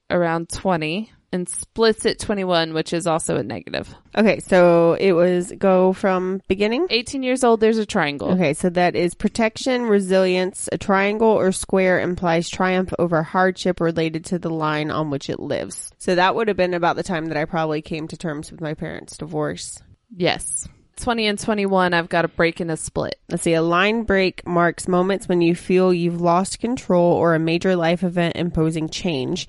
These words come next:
Speaker 2: If the line continues afterwards, as it usually does, we see resilience.
Speaker 1: Which yours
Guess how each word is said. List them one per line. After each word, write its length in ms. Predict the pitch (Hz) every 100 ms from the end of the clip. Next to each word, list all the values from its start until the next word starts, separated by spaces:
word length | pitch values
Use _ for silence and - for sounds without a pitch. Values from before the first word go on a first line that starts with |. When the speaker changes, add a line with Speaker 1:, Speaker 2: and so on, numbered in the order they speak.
| -
Speaker 2:
If 160 | 180 175
the 80 |
line 300 | 170 160 170
continues 920 | 170 170 170 - - 320 294 214 196
afterwards, 760 | 202 175 175 170 160 151 160 175
as 180 | 165 160
it 80 | 135
usually 340 | 151 165 170
does, 320 | 170 156 160
we 80 | 160
see 240 | 156 165 156
resilience. 1080 | 160 156 165 147 - - 294 - - - -
Speaker 1:
Which 880 | - 208 208 208 202 - - - - _ -
yours 400 | 196 190 208